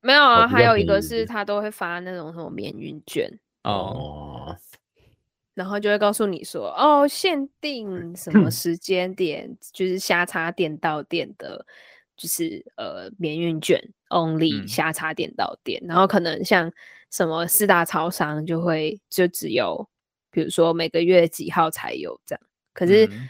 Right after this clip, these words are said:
Speaker 1: 我记得瞎插店到店是好像每，几乎每天都有吧。对。
Speaker 3: 而且它就是，
Speaker 2: 但我，
Speaker 3: 它就是专门取货的地方，所以你只要进去，然后它就会帮你拿。
Speaker 1: 对，因为你像
Speaker 2: 它不是里面也会有卖一些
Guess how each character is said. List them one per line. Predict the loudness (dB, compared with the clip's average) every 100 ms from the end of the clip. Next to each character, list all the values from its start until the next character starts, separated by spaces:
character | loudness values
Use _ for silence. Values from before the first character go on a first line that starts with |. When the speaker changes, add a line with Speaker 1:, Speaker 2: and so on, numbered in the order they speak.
| -16 0
Speaker 1:
我 | 4
记 | 6
得 | 4
瞎 | 2 0
插 | 0 0
店 | 0
到 | -2 -2
店 | -2 -4
是 | -4
好 | -6 -8
像 | -6 -4
每， | -4 -6
几 | -2 2
乎 | 2
每 | 2 -4
天 | -8 -10 -8
都 | -10 -8
有 | -10 -10
吧。 | -14 -16 _ _ _ _ _ _ _ _ _ _ _ _ _ -18
对。 | -16 -16 _ _ _ _
Speaker 3:
而 | 6
且 | 6
它 | 6
就 | 6
是， |
Speaker 2:
但 | 4 0 _ _
我， | -6
Speaker 3:
它 | 2
就 | 4
是 | 4
专 | 0 -2
门 | -4
取 | -4 -4
货 | 2 2
的 |
地 | 4 0
方， | 0 0
所 | -2
以 |
你 | -2 -4
只 | -2
要 | 0
进 | -2 -6
去， | -6
然 | -2
后 | 0 0 0 -4 _ _ _ _ _
它 | 0
就 | 2
会 | 4
帮 | 2 -2
你 |
拿。 | -10 -10 -12 -14 _ _
Speaker 1:
对， | 6 8
因 |
为 | 8 8
你 | 8
像 | 8
Speaker 2:
它 | 8
不 | 6
是 |
里 |
面 | 4
也 | 4
会 | 6
有 | 4
卖 | 4 0 -2
一 |
些 | -6 -6 -4 -6 -8